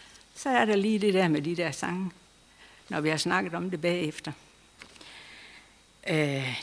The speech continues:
det kan jo så godt være, at det kunne ændre sig, hvis de kom nogle flere gange. Det skal jeg ikke kunne sige. Men, øh, men de, vi har jo sådan inviteret dem med, for de skulle have en rigtig god oplevelse. Og, øh, nu skal jeg lige se, hvad der er mere, jeg har sådan lige noteret ned.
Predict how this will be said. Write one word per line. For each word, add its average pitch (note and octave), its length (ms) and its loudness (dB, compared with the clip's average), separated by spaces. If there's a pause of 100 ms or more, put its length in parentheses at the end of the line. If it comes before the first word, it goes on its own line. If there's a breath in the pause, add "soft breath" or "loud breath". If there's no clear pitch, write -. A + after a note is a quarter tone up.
det G3+ 120 8
kan G#3 100 4
jo E3 60 4
så F#3+ 140 6
godt F#3 200 8
være, F3+ 80 8
at E3+ 80 6
det F#3 100 6
kunne F3 140 6
ændre F3+ 160 10
sig, D#3 160 2
hvis D3 140 2
de E3+ 120 0
kom F3 200 8
nogle D3+ 200 4
flere F#3+ 260 6
gange. D#3 240 6
Det F3+ 120 0
skal E3+ 200 4
jeg F3 140 2
ikke E3+ 140 -2
kunne D3+ 120 -6
sige. D#3+ 420 -4
Men, D#3+ 300 0
øh, D3+ 280 2 (600 loud breath)
men G3 140 4
de, A3+ 140 6
vi A#3+ 120 8
har B3 220 8
jo G3+ 80 8
sådan G#3 200 8
inviteret G3 340 8
dem F3 80 6
med, G#3 140 8
for A3 80 0
de F#3 120 0
skulle - 160 -2
have G3 120 6
en E3 60 4
rigtig G3 240 2
god F3+ 200 4
oplevelse. D#3 640 4 (1600 loud breath)
Og, D#3 440 0
øh, D#3 300 2 (1200 loud breath)
nu F3+ 100 -12
skal - 180 -12
jeg E3+ 80 -4
lige F3+ 180 -8
se, E3 180 -2
hvad E3+ 160 -4
der E3+ 80 0
er E3 80 2
mere, F3 260 2
jeg D#3 100 -4
har E3 80 -8
sådan E3+ 300 -2
lige F3+ 220 -4
noteret D#3 480 -4
ned. E3+ 260 -4